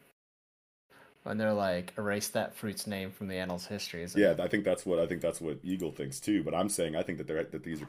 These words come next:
Speaker 2: just two completely different conversations that are happening. The guy on the
Speaker 1: Mm.
Speaker 2: black hat is telling his people that a giant f-, shadowy figure is, is pulling up to the, behind the ships, and the Gorosei are having their conversation about Kaido and Nico Robin and this fruit.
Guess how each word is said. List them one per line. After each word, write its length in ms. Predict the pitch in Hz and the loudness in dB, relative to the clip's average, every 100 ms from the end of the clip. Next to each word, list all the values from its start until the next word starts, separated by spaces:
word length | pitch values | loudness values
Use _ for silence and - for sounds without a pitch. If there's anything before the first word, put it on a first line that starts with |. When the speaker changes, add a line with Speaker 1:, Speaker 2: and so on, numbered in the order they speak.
| - | -10
Speaker 2:
just 180 | 73 - | -12 -8
two 180 | 92 | -6
completely 400 | 76 71 69 76 | -6 -6 -6 -4
different 320 | 73 71 69 67 | -4 -6 -6 -8
conversations 640 | 62 58 67 64 60 57 | -8 -8 -8 -8 -8 -8
that 80 | 55 | -6
are 80 | |
happening. 600 | 62 64 60 62 107 101 101 | -4 -6 -6 -6 -2 0 4
The 60 | 95 | 6
guy 180 | 92 | 8
on 140 | 104 110 | 8 6
the 80 | 95 | 4
Speaker 1:
Mm. 40 | |
Speaker 2:
black 260 | 101 98 - | 4 2 2
hat 280 | 92 87 - - | 2 2 -2 -8
is 140 | 82 | -6
telling 280 | - 95 95 | 0 0 0
his 220 | 80 98 | 0 -2
people 560 | 98 104 92 82 76 78 - _ 78 | 0 0 0 0 0 -4 -10 _ 2
that 300 | 87 82 78 | 4 4 2
a 80 | 85 71 - | -2 -4 -2
giant 420 | 87 82 95 98 | 0 2 2 0
f-, 80 | 104 | -4
shadowy 400 | - 95 95 95 | 2 4 4 2
figure 400 | 90 98 90 82 | 0 -2 0 0
is, 220 | 80 71 | 0 -4
is 180 | - 80 | -4 -4
pulling 320 | - 92 87 | -2 -2 0
up 140 | 85 82 | -2 -2
to 80 | 92 | -2
the, 320 | 85 80 82 71 | 0 -2 -4 -4
behind 340 | 78 85 85 | -4 -2 -2
the 40 | 87 | -2
ships, 560 | 104 80 71 - - - _ - - 87 | 0 0 0 -8 -10 -14 _ -20 -2 4
and 220 | 85 82 | 4 4
the 60 | |
Gorosei 360 | 78 90 85 92 | 2 4 4 2
are 100 | 82 | 4
having 220 | 82 80 | 2 0
their 120 | 82 | -2
conversation 580 | 78 80 76 73 78 - | -2 -4 -4 -4 -4 -4
about 200 | 76 73 | -4 -4
Kaido 360 | - 80 80 78 | -2 0 0 -2
and 80 | 78 | -2
Nico 260 | 78 76 | -4 -2
Robin 440 | 73 71 69 67 - | -2 -2 -4 -6 -6
and 140 | 65 | -6
this 160 | 60 - | -6 -8
fruit. 320 | 73 53 - | -6 -8 -10